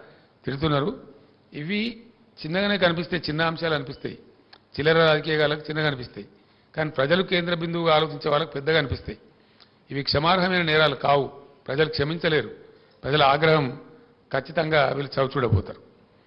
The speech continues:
దాని తర్వాత ఇంకోటి మూడవది, మేము ఒక పాలసీ తీసుకున్నాం. శాసనసభలో కూడా నేను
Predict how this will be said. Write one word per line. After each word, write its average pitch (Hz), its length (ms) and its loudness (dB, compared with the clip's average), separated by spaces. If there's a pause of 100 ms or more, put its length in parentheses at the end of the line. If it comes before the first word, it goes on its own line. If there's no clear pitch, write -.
(460)
దాని 170 140 0
తర్వాత 190 180 -2
ఇంకోటి 170 340 0
మూడవది, 180 720 4 (560)
మేము 156 180 2
ఒక 165 100 2
పాలసీ 156 480 2
తీసుకున్నాం. 165 560 -6 (340)
శాసనసభలో 165 640 0
కూడా 156 120 -2
నేను 151 160 -2